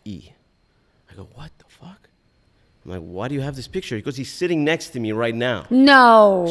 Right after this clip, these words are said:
Speaker 1: Swear to God.
Speaker 2: No, you're
Speaker 1: I
Speaker 2: kidding.
Speaker 1: get, I get goosebumps.
Speaker 2: No.
Speaker 1: I'm like, "Why does he
Speaker 2: Wow.
Speaker 1: have a tattoo of L Y F E on his arm?" And the guy gets into the phone himself. He goes,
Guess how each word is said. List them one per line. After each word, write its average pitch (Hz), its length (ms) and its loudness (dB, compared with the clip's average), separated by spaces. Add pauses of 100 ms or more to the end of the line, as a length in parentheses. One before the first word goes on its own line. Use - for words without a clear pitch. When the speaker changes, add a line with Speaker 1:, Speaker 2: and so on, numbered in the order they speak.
(120)
Speaker 1:
Swear 123 260 -4
to 120 80 -4
God. 247 200 0
Speaker 2:
No, 269 140 0
you're 247 200 -4
Speaker 1:
I 240 100 -2
Speaker 2:
kidding. 180 260 0
Speaker 1:
get, - 60 -6
I - 40 -4
get 147 220 -10
goosebumps. - 580 -14
Speaker 2:
No. 233 500 -2 (640)
Speaker 1:
I'm 143 140 -2
like, 185 260 2
"Why 165 140 2
does 202 140 -2
he 202 60 -2
Speaker 2:
Wow. 202 60 -4
Speaker 1:
have 196 100 -8
a - 20 -20
tattoo 196 380 -6
of 170 80 -8
L 180 180 -4
Y 180 180 -2
F 180 160 -8
E 208 60 -8
on 185 100 -2
his 117 120 -6
arm?" 80 240 -12 (100)
And 123 120 -8
the 127 60 -4
guy 165 180 -4
gets 151 220 -8
into 147 160 -8
the 127 80 -12
phone 143 220 -4
himself. 135 460 -6
He 120 80 -10
goes, 120 200 -8